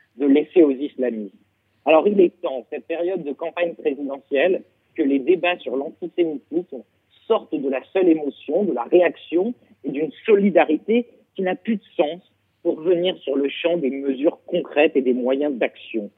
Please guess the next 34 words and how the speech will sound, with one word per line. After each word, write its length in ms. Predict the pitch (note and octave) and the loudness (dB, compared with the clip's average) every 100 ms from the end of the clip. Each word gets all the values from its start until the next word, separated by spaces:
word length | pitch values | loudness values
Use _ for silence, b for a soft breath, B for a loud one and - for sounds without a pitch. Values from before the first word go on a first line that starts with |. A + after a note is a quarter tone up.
| _ _ - | _ _ -6
Alors, 160 | C3+ C3+ | -4 -4
dix 320 | B2+ F3 F#3 | -2 0 2
ans 140 | G3+ F#3 | 2 0
après 460 | - - D3+ C#3 - - | -2 -2 0 0 -6 -2
Otzaratora, 840 | D#3 B2 C3 D3 B2+ C3 A#2 G2+ _ _ _ _ | -2 0 0 0 0 -2 -2 -6 _ _ _ _
il 160 | G#3+ G3+ | 0 2
est 200 | E3+ - | 2 0
temps. 200 | D3+ G#2+ _ - | -4 -4 _ -14
La 120 | C#3+ C3+ - | -14 -14 0
seule 180 | A#3 F#3+ | 2 2
façon 400 | - F#3+ - F#3 | -2 -4 -4 -10
d'en 140 | D3 | -10
tirer 320 | - - D#3+ C#3+ | -8 -4 -2 0
réellement 480 | D3+ D3 D3 D3 | 0 0 -2 -4
les 140 | D3 C3 | -2 0
leçons 440 | B2 A2 - B2+ | -2 -6 -10 -8
et 60 | A2 | -4
d'espérer 580 | A2+ E3+ - D#3+ D3+ D#3 | 0 0 0 2 2 2
penser 400 | C3 B2 C3 - | -2 -6 -6 -4
un 160 | G3+ F3 | -4 -2
jour 240 | C#3+ C#3 A2+ A2 | -2 -4 -4 -2
définitivement 720 | F3 - D#3+ - C3 B2+ C3+ | -2 -2 -10 -8 -10 -8 -2
les 120 | A#2 | -2
plaies, 300 | G#2+ A#2+ B2 E3 b b b - | -2 -2 -2 -4 b b b -2
c'est 80 | C#3 | 4
de 140 | C3 | 6
lever 560 | D#3 D3+ D#3+ B2+ D3 D#3 _ - | 8 8 4 2 -2 -2 _ -8
le 140 | B2 | -8
tabou 540 | A#2+ F#3 D3+ C3 E3 - _ | -2 0 0 -2 -10 -12 _
de 140 | - C#3 | -4 -2
l'antisémitisme 960 | C#3 C#3 D#3 D#3+ D3+ C#3 - F3 - B2+ | -2 -6 -8 -4 -4 -6 -8 -10 -10 -14
islamiste 640 | C3+ - B2+ A#2+ A#2+ _ _ - | -14 -6 -4 -4 -8 _ _ -8
à 80 | |
l'école. 500 | B2 G#2+ - G2+ F#2+ | -8 -8 -10 -10 -10